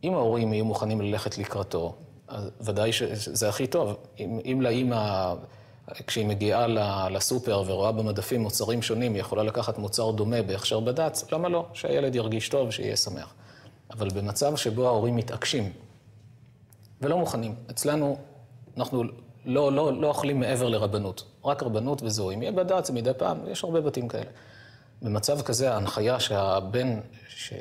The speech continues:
שצריך, ההנחיה שהבן צריך לקבל היא, "עליך ללכת לקראתם", כי לא מדובר באיסור, גם רבנות זה דבר שהוא כשר,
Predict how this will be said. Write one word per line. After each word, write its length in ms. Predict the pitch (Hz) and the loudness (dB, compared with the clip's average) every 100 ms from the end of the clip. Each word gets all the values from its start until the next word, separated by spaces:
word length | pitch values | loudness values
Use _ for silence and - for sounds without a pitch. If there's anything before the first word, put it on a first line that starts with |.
| 104 101 98 107 - | -6 -6 -6 -10 -16
שצריך, 520 | - - 98 - 113 117 - 101 - | -16 -8 -6 -4 -4 -6 -8 -12 -12
ההנחיה 360 | 127 95 107 113 | -10 -6 -2 -2
שהבן 320 | 107 104 104 | 0 0 0
צריך 280 | - 110 113 | -2 -4 -4
לקבל 400 | 117 123 151 135 - - - - - | -4 0 0 -2 -10 -20 -20 -20 -12
היא, 380 | - 113 113 113 - - - - - - - - - - | -2 0 0 -2 -6 -20 -20 -20 -20 -20 -20 -20 -16 -2
"עליך 280 | 120 139 139 | 0 2 2
ללכת 380 | 113 113 113 | 2 2 0
לקראתם", 400 | 107 - 98 110 87 - | -4 -4 -4 -4 -8 -4
כי 80 | 117 | 0
לא 100 | 131 | 2
מדובר 420 | 123 107 113 110 | 2 2 2 2
באיסור, 640 | 104 104 - 107 104 - - - - - | 0 0 0 0 -2 -2 -12 -20 -20 -8
גם 180 | 101 107 | -4 -2
רבנות 440 | 104 104 104 - | 0 -2 -4 -6
זה 60 | 85 | -10
דבר 220 | 92 95 | -8 -8
שהוא 180 | - - | -10 -10
כשר, 320 | - 113 - | -6 -2 -4